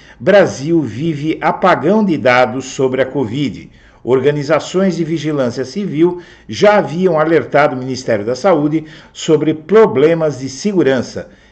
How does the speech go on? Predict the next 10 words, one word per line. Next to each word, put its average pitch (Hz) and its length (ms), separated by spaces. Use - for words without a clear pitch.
que - 160
nada 165 360
foi 170 220
feito 135 380
para 139 220
melhorar 139 680
o 117 80
sistema. 117 680
No 127 140
Valor, 160 600